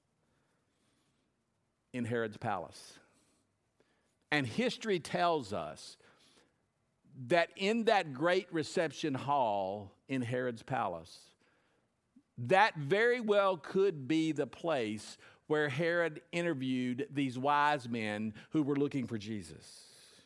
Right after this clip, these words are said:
You see, I think we have to understand that Herod was a king who was an extreme narcissist.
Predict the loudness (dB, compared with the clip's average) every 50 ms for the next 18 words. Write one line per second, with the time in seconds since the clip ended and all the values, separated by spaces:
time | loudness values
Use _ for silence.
0 | _ _ _ _ _ _ _ _ _ _ _ _ _ _ _ _ _ _ _ _
1 | _ _ _ _ _ _ _ _ _ _ _ _ _ _ _ _ _ _ _ _
2 | -6 -4 0 2 2 4 6 6 4 4 2 0 0 2 2 2 2 2 0 -2
3 | -2 -2 0 0 -2 -4 -4 -2 -2 -2 0 0 0 0 0 0 0 -2 -2 -2
4 | -4 -2 0 0 0 0 0 -2 -4 -4 -6 -6 -4 -4 -2 0 0 -2 -2 -2
5 | -2 -2 -2 0 0 0 0 -2 -4 -6 -6 -4 -2 -2 -2 -4 -6 -10 -10 -10
6 | -8 -6 -2 -2 0 0 0 0 0 0 -2 -2 -4 -6 -12 -20 -20 _ _ _
7 | -6 -4 -2 0 2 2 0 0 0 -4 -6 -6 -6 -8 -12 -12 -14 -16 -18